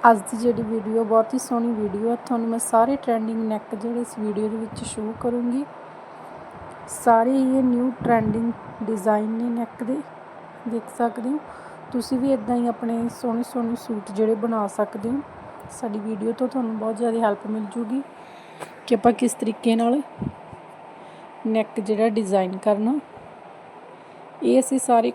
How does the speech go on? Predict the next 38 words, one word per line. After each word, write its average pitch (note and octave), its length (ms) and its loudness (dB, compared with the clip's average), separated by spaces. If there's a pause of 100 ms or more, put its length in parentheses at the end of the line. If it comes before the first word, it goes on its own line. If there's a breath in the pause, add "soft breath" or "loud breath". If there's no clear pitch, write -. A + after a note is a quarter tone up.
ਕਾਟਨ A3 420 2
ਦੇ A#3 120 2
ਸੂਟਸ A3+ 420 -6
ਰੈਡੀ G#3 260 2
ਕੀਤੇ A3 360 -2
ਨੇ, A3 140 0
ਜਿਹੜੇ A3 240 0
ਉਹਨਾਂ G3+ 300 -2
ਦੀ A3 100 -4
ਨੈਕ G#3+ 320 0
ਡਿਜ਼ਾਈਨਿੰਗ G3 580 -2
ਆ। A#3 60 -6 (880 loud breath)
ਸੋ B3+ 180 2
ਇਹ C4+ 100 6
ਬਣਦੇ A3+ 380 8
ਕਿੱਦਾਂ A#3 360 -2
ਨੇ, A#3 120 2
ਆਪਾਂ A3+ 260 2
ਉਸ A3 260 -2
ਦੀ A3 140 -4
ਵੀਡੀਓ G#3+ 280 -2
ਇੱਕ A3 80 -4 (200)
ਅਲੱਗ G#3 240 2
ਤੋਂ A3+ 140 -4
ਤੁਹਾਡੇ A#3 200 0
ਨਾਲ G#3+ 160 -2
ਸ਼ੇਅਰ G#3 280 -2
ਕਰ G3+ 220 0
ਦਾਂਗੇ। A3 360 -4 (1900)
ਤੇ G#3+ 140 2
ਜੇ G#3+ 180 -2
ਸਾਡੇ A3+ 300 2
ਚੈਨਲ G#3+ 380 4
'ਤੇ A3 140 2
ਪਹਿਲੀ G#3+ 340 2
ਵਾਰ A3+ 200 4
ਆਏ G#3+ 160 4
ਹੋ G#3 80 -2